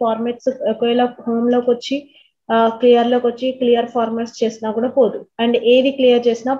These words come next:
clear all చేసినా కూడా పోదు. So directly మనం సబ్ టోటల్ తీసుకున్నాక మళ్ళీ remove చేయాలంటే ఎక్కడికి వెళ్ళాలి?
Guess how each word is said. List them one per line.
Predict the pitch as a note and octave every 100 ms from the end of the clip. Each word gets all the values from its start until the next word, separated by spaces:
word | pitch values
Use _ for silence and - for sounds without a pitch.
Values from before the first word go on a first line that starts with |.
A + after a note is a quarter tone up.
| -
clear | B3 A#3+ A#3+ A#3
all | A#3 A#3+
చేసినా | A#3+ A#3+ A3+
కూడా | A3 A#3+
పోదు. | A3 - - A#3+
So | A#3+ C4+ - _ _ -
directly | A#3+ A#3+ A#3+ B3+
మనం | B3 B3 B3 -
సబ్ | A3 -
టోటల్ | A#3+ C4 B3
తీసుకున్నాక | A#3 - A#3+ A#3 A#3+ A#3
మళ్ళీ | A3+ C4 B3+
remove | A#3 A#3+ A#3+
చేయాలంటే | A#3+ A#3+ A#3+ A#3
ఎక్కడికి | A#3+ A#3+ B3+
వెళ్ళాలి? | B3+ C#4